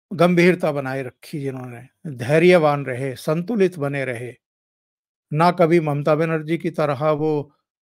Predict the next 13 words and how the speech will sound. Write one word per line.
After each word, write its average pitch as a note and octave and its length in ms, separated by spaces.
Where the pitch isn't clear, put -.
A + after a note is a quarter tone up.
अ, D3 40
अ, - 1500
तीखे F3 500
रिएक्शन E3 500
देते D#3+ 280
हैं, D#3 300
तीखे D3+ 300
बयान C#3+ 360
देते D3 300
हैं, D3 260
चैलेंज D3+ 460
देते D3 260
हैं, C#3+ 340